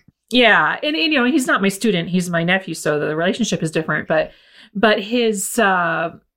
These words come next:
his, his father is, is really good at handling, 'cause he, he, he loves to, like, take, to go there when someone says no to him.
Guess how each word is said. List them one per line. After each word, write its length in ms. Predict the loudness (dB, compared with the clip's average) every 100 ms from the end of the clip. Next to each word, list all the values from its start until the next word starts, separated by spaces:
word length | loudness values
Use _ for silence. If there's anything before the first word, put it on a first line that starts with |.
| 0
his, 300 | 2 2 0
his 200 | -2 -4
father 640 | 2 4 6 4 2 0 0
is, 280 | 0 0 0
is 140 | -2
really 180 | 0 0
good 560 | 0 0 2 2 2 -2
at 100 | -2
handling, 640 | 2 4 4 0 0 -2 -2
'cause 140 | 0
he, 120 | 2
he, 300 | 0 -2 -2
he 260 | -2 -4 -2
loves 580 | 2 4 2 -2 -10 -14 _ _ _ _
to, 80 | 2
like, 260 | 2 2 -2
take, 440 | -2 -2 -2 -10 -4
to 120 | 0
go 200 | 4 2
there 260 | 2 0 0
when 160 | -2 -4
someone 240 | -2 -4
says 180 | -4 -6
no 180 | -2 2
to 60 |
him. 260 | 2 2